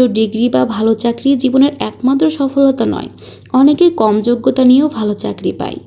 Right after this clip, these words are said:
আর অনেক মেধাবী কেবল সংগ্রাম করেই কাটিয়ে দেয়। সন্তানকে সম্পদ বানান।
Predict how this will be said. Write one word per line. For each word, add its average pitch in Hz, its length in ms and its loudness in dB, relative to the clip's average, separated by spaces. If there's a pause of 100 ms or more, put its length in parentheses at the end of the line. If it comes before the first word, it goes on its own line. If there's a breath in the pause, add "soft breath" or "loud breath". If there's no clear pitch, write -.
(120)
আর 208 200 0
অনেক 208 320 -2
মেধাবী 208 460 0 (380 loud breath)
কেবল 302 240 4
সংগ্রাম 220 460 -2
করেই 247 300 2
কাটিয়ে 202 420 -8
দেয়। - 240 -8 (600 loud breath)
সন্তানকে 277 600 2
সম্পদ 226 500 -2
বানান। 190 320 -6